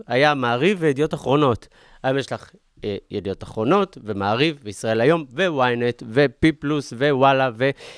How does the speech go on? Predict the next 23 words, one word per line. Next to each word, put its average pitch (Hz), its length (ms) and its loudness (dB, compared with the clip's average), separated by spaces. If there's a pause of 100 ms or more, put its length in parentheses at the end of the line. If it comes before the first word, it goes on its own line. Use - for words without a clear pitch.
(180)
ומאקו, 143 540 2
ועוד 131 200 4
המון 135 180 4
אתרים, 143 360 2
ועוד 139 120 4
כל 160 120 -2
מיני 156 160 4
עמודים, 135 440 4
וישראל 135 300 2
בידור 131 380 2
כמובן, 147 340 0
שמאוד 139 260 0
מצליח, 170 440 0 (640)
ועוד 120 240 6
המון 143 200 4
עמודים, 170 440 2 (100)
אה, 147 80 -2 (160)
כל 196 120 2
אחד 190 180 2
נהיה 156 180 4
לך 156 140 0
עיתונאי. 104 440 -4 (680)
ו-, 101 280 -4